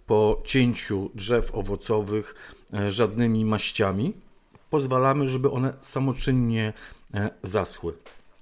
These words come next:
W związku z tym, e, z-, zostawiamy śliwy na, e, początek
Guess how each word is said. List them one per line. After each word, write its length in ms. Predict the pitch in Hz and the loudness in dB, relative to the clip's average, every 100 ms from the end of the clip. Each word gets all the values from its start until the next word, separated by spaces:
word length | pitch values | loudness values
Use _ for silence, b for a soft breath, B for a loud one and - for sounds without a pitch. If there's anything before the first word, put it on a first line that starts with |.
| - - | -20 -8
W 60 | 110 | 0
związku 320 | 120 120 127 | 0 0 -4
z 60 | |
tym, 180 | - 123 B B B B 101 | 0 0 B B B B -4
e, 260 | 98 101 104 - - - - | -2 -2 -4 -10 -20 -6 -4
z-, 280 | 123 123 117 | -4 -4 0
zostawiamy 600 | 135 - 120 135 127 113 | 0 2 2 4 4 2
śliwy 500 | - 139 117 101 107 - | -2 -2 -2 0 -2 -4
na, 440 | 107 101 101 95 - 107 95 | -4 -2 -2 -4 -8 -8 -4
e, 320 | 92 95 95 | -4 -4 -6
początek 680 | - - 113 104 98 - | -8 -4 -4 -2 -6 -6